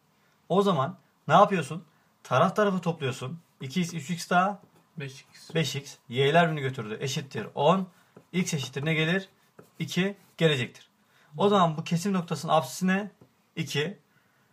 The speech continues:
Speaker 1: Peki bu kesim noktasının ordinatını nasıl bulacaksın? Bu iki noktası hem bu doğrunun üzerinde hem de bu doğrunun üzerinde ise o zaman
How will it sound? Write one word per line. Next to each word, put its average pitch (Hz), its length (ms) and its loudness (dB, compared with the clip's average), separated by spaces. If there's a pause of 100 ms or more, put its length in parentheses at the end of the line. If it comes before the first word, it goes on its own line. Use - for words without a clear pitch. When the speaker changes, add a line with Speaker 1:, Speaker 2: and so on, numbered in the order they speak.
(320)
Speaker 1:
Peki 190 360 -2
bu 175 140 -2
kesim 185 260 -2
noktasının 185 420 -2
ordinatını 175 540 2
nasıl 156 200 -4
bulacaksın? 135 440 -2 (640)
Bu 160 160 -2
iki 180 200 -4
noktası 147 460 -6 (320)
hem 156 260 2
bu 170 100 2
doğrunun 196 280 2
üzerinde 127 500 -6 (240)
hem 135 200 0
de 180 80 2
bu 180 120 -2
doğrunun 196 280 0
üzerinde 180 320 -2
ise 131 320 -4 (320)
o 170 160 0
zaman 170 400 2